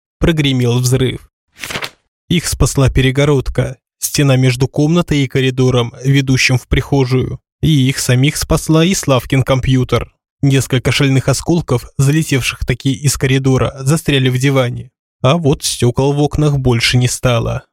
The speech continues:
И телохранителей у Николая в этой квартире больше не было. Не могло быть. Не могло жить. Даже если они тоже успели распластаться на полу, вряд ли это их спасло. Эпицентр взрыва находился где-то там, в коридоре с охраной.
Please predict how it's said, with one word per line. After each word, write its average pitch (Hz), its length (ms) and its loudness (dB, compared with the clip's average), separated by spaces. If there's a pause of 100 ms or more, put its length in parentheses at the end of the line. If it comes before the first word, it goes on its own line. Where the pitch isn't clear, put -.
(220)
И 139 100 2
телохранителей 139 760 2
у 185 100 4
Николая 165 480 2
в 135 80 0
этой 135 200 0
квартире 139 500 0
больше 123 440 0
не 123 180 4
было. 123 400 -2 (240)
Не 139 140 2
могло 156 340 2
быть. - 380 -18 (460)
Не 131 100 2
могло 127 380 2
жить. 139 460 -4 (360)
Даже 139 220 2
если 131 220 0
они 135 140 2
тоже 135 300 2
успели 156 440 0
распластаться 127 680 -2
на 127 120 2
полу, 131 420 0
вряд 160 340 -2
ли 123 120 4
это 120 200 0
их 120 140 -4
спасло. 127 560 -2 (240)
Эпицентр 127 580 0
взрыва 135 420 0
находился 131 580 0
где-то 147 340 0
там, 120 360 -2 (180)
в - 80 -20
коридоре 127 480 0
с - 100 0
охраной. 127 600 -2